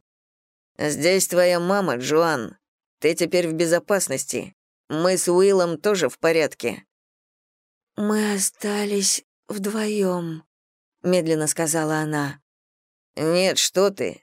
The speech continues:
Здесь твоя мама и Уилл", недоумевая повторил он. После сильного снотворного Джоан плохо понимала, что происходит. Она не пыталась задать вопрос,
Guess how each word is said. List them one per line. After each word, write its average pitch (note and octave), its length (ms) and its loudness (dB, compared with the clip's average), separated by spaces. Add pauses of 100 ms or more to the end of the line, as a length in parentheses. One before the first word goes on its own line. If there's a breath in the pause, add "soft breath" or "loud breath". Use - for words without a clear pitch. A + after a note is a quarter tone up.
(160)
Здесь D#3 540 0
твоя D#3 400 4
мама F3+ 440 2
и F3+ 120 4
Уилл", F3+ 500 2 (300)
недоумевая E3 760 2
повторил E3 600 0
он. C#3 320 -2 (1000)
После B3 300 2
сильного A#3+ 400 2
снотворного G#3+ 920 0 (380)
Джоан A3 460 2
плохо A#3 340 2
понимала, A3+ 500 0
что G3 220 -2
происходит. G#3+ 880 -4 (520)
Она A#3+ 280 2
не A#3+ 120 2
пыталась A#3+ 500 0
задать E3+ 360 0
вопрос, G#3 580 0